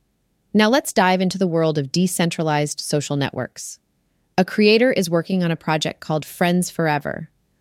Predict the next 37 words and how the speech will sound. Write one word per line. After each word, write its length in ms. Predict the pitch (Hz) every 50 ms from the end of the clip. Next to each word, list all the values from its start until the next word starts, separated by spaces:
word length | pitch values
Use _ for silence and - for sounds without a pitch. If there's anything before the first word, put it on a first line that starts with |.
| _ _
which 160 | - 190 - -
aims 240 | - 214 220 240 240 -
to 80 | 277
build 200 | 214 214 196 180
a 60 | 185
social 340 | 175 - 185 175 170 - 185
graph 400 | 170 - 165 156 151 151 147 - -
on 160 | 165 160 151
Bitcoin 520 | - - - - - 165 156 151 151 151
using 260 | 151 156 147 156 156
ordinals. 640 | - - 160 156 143 147 - - - - - - - - _ _ _ _ _ _ _ _ _ _
This 160 | - 240 -
project 420 | - - 269 240 233 233 233 220 -
aligns 380 | 190 185 180 175 180 180 -
with 120 | - 175 -
the 100 | 175 165
Web 260 | 160 175 185 196 190
three 280 | - - 185 180 175 -
ethos 540 | - 175 170 - - 170 165 175 180 - - -
and 140 | - 180 170
could 160 | - 190 175
contribute 480 | - 185 170 - - 214 202 220 202 -
to 100 | - 175
the 80 | 170
development 560 | 165 165 160 170 170 175 180 - 190 180 - -
of 80 | 165
a 60 | 175
more 200 | 170 165 160 160
decentralized 920 | 156 - - 185 196 185 - - 170 165 165 - 170 160 156 151 151 151 -
social 320 | - 151 147 - - 160
network. 520 | 156 147 - - - 78 - - - - - _ _ _ _ _ _ _ _ _ _ _
It's 180 | - 196 - -
fascinating 640 | - 233 214 226 233 - 226 214 202 190 180 180 180
to 80 | - 165
see 160 | - 185 175
how 140 | 165 160 156
Bitcoin, 640 | 151 - 175 - - - 175 160 151 151 156 156